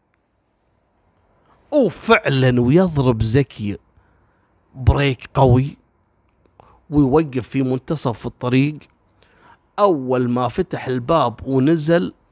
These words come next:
ولا عبد الله اللي كان حاط سلاح فوق راسه ويطلق عليه النار، وتجي الطلقة في مقتل في راس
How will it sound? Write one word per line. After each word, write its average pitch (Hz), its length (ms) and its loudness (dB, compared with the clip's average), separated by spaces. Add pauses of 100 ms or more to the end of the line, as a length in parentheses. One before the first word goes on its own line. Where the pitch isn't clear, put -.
(140)
ولا 123 840 -2
عبد 127 320 0
الله 120 200 2
اللي 113 120 0
كان 139 200 -4
حاط - 320 -2
سلاح - 260 -4
فوق 131 220 0
راسه 127 400 0 (760)
ويطلق 143 600 0
عليه 127 400 2
النار، 101 380 0 (120)
وتجي 143 420 0
الطلقة 139 520 0
في 151 260 2
مقتل 117 640 0
في 135 220 0
راس 147 560 -2